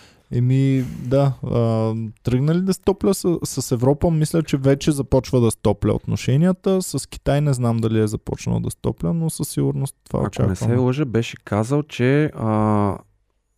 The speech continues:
Speaker 2: абе, нещо с Великобритания почта охладне и централният му партньор ще бъде Европейския съюз.
Speaker 1: Да.
Speaker 2: Защото през времето на,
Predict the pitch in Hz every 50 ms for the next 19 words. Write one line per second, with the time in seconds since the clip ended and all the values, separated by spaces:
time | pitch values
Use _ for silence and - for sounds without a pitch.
0 | _ - 104 101 101 101 113 135 - - - 123 110 101 101 98 92 - - -
1 | 104 - 107 101 - - 113 120 135 139 117 101 - - 113 107 - - - 98
2 | 95 - - 92 90 87 92 98 120 147 175 190 190 - 123 139 151 151 - -
3 | 120 110 - - 110 117 131 135 135 123 117 113 - 104 113 120 113 - 92 -
4 | - 117 120 135 135 - _ - 95 104 117 123 139 143 143 127 110 101 - -
5 | 113 110 - - - 113 - - 113 107 98 - - - - 98 98 123 135 139
6 | - - 107 - - 110 107 98 101 117 117 110 110 - - 104 101 101 98